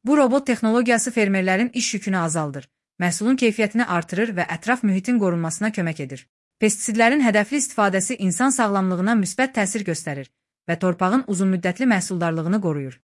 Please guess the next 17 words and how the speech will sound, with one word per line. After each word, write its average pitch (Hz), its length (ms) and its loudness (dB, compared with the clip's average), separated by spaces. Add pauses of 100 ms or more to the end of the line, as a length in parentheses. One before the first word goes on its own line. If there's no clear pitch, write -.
(100)
Fermerlər 262 600 2
daha 226 280 0
az 220 160 -2
traktor 220 320 -2
keçidi 220 380 0
ilə 180 180 0
daha 190 240 0
çox 254 160 -2
məhsul 196 320 -2
əldə 175 300 -2
edə 170 100 -2
bilirlər 175 400 -2
ki, 143 140 -12 (400)
bu 208 100 -2
da 190 80 2
həm 208 240 2
iqtisadi, 170 540 -6